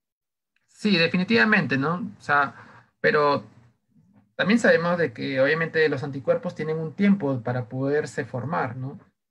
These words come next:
No puedes, este, exigirle a la prueba de que te detecte algo que recién te has infectado. Hay muchas personas, incluso yo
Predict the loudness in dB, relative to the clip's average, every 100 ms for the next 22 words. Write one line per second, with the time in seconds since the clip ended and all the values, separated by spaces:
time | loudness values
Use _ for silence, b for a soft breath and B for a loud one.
0 | _ -4 -4 0 2 2 0 -6 -12 -12
1 | -8 -6 -4 -6 -8 -10 -6 -2 -2 0
2 | 0 0 0 -6 -6 -6 -4 -4 0 2
3 | 2 -2 -4 -4 -4 -4 -8 -2 -2 -2
4 | -8 -8 -8 -10 -8 -10 -10 -12 -14 -4
5 | -2 -2 -4 -6 -8 -4 -6 -6 -6 -6
6 | -8 _ _ _ _ -12 -6 -4 -2 -2
7 | -2 -4